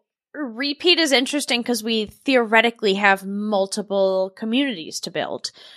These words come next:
We have a community of our customers to build. These are the people who are using Repeat,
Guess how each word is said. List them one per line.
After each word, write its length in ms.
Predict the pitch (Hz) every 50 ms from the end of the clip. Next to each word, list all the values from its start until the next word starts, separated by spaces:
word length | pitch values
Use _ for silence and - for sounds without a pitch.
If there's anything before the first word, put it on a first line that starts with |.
| - _ _
We 160 | - 226 220
have 500 | 226 214 202 196 202 196 196 196 190 190 202 -
a 140 | - 208 208
community 800 | 208 - 233 233 220 220 220 220 220 226 214 214 220 214 214 -
of 640 | - - 202 202 202 208 208 202 196 196 - - - -
our 160 | - 208 208
customers 760 | 208 - - 277 285 - - - 202 196 175 165 170 175 -
to 100 | - 185
build. 320 | 185 185 156 107 113 - _ -
These 220 | 202 196 175 190
are 40 | 196
the 60 | 208
people 440 | 202 - 214 208 208 208 214 214 202
who 260 | 208 214 220 214 208 - -
are 400 | - 196 208 208 202 208 208 202 202 190 -
using 560 | _ 185 226 247 254 226 254 247 233 226 226
Repeat, 560 | 208 233 254 240 - - - 180 185 202 220